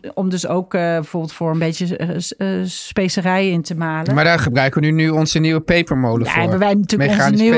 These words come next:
Speaker 2: pepermolen.
Speaker 1: ontzettende leuke
Speaker 2: Ja.
Speaker 1: kleine, eh, vees-, molentje
Speaker 2: En,
Speaker 1: voor.
Speaker 2: en,
Speaker 1: Maar die,
Speaker 2: en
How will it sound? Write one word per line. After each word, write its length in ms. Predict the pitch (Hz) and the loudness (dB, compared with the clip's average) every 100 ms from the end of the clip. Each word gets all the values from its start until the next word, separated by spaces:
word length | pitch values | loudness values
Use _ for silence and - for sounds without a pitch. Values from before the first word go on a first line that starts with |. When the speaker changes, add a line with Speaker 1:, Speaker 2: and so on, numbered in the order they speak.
| 240 | 4
Speaker 2:
pepermolen. 240 | 269 247 | 4 2
Speaker 1:
ontzettende 640 | - - 277 285 233 220 | 2 2 2 4 2 2
leuke 300 | 202 208 208 | 4 2 2
Speaker 2:
Ja. 100 | 214 | 2
Speaker 1:
kleine, 340 | 208 196 202 202 196 208 202 | 4 4 4 4 2 2 0
eh, 60 | 180 | 0
vees-, 240 | 220 254 214 220 | 0 0 0 0
molentje 420 | 208 233 226 - | 0 2 0 0
Speaker 2:
En, 60 | 214 | 0
Speaker 1:
voor. 80 | 175 - - | 0 -6 -4
Speaker 2:
en, 160 | - - | -2 0
Speaker 1:
Maar 160 | 233 233 | 2 2
die, 120 | |
Speaker 2:
en 20 | 262 | 2